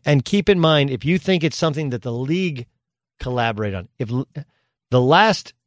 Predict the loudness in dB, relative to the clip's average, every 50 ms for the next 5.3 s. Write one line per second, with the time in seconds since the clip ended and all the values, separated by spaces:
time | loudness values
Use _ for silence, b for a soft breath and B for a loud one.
0 | _ _ _ _ _ _ _ _ -6 -2 0 2 2 2 2 2 4 4 4 4
1 | 2 0 -2 0 2 4 4 6 4 6 4 4 4 2 0 2 4 6 6 6
2 | 4 4 2 -2 -4 -4 -6 -10 _ _ _ _ _ _ _ _ _ _ _ _
3 | _ _ _ _ _ _ _ _ _ _ _ _ _ _ _ _ -2 2 4 6
4 | 8 8 6 6 4 4 4 4 4 2 -2 0 0 2 2 2 2 2 0 0
5 | 0 2 2 2 2 0